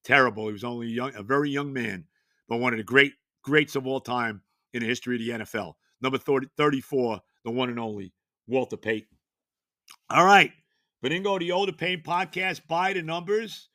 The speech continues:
We move on to number thirty-five. I gave it to Justin Verlander.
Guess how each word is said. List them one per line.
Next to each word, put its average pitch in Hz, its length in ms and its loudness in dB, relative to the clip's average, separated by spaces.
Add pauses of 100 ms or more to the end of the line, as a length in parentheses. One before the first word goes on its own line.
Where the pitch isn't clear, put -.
(320)
We 143 120 0
move 175 300 -4
on 185 240 -4
to 160 100 -8
number 165 220 -8
thirty-five. 190 800 -4 (240)
I 170 80 2
gave 240 240 0
it 220 80 -8
to 220 80 -8
Justin 214 420 -6
Verlander. 214 540 -4